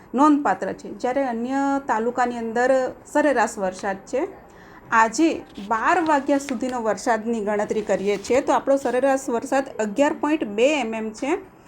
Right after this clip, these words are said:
તેમાં ઓલપાડની અંદર, અ, બાર વાગ્યા સુધીમાં ચુમ્માલીસ એમએમ વરસાદ પડેલ છે, જ્યારે સુરત શહેરની અંદર છવ્વીસ એમએમ વરસાદ હાલ પડી રહેલ છે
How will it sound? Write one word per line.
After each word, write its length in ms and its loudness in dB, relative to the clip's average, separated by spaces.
તેમાં 380 4
ઓલપાડની 720 4
અંદર, 540 0
અ, 240 -2
બાર 360 2
વાગ્યા 300 4
સુધીમાં 680 -2
ચુમ્માલીસ 480 0
એમએમ 260 0
વરસાદ 260 -2
પડેલ 280 0
છે, 280 -2
જ્યારે 260 4
સુરત 320 2
શહેરની 560 0
અંદર 340 -2
છવ્વીસ 420 2
એમએમ 300 -2
વરસાદ 240 -4
હાલ 160 0
પડી 320 -4
રહેલ 220 -6
છે 240 -12